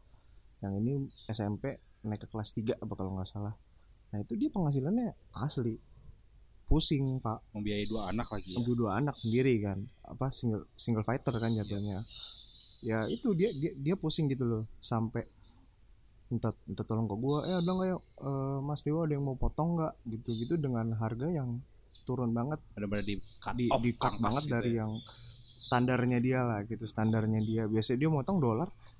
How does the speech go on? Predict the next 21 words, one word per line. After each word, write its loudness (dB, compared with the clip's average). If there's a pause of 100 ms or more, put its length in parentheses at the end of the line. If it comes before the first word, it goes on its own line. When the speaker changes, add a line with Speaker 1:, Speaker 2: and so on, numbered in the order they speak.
Speaker 1:
ya 6
bule 4
ngasih 4
dolar 4
berapa 2
sih? 4 (640)
Berapa 2
biasanya 4
coba? -2
Empat, -2 (920)
ya 2
minimal 4
kalau 4
di 4
rupiah 2
empat 2
ratus 0
ribu 6
lah 4
sekali 0
potong. -2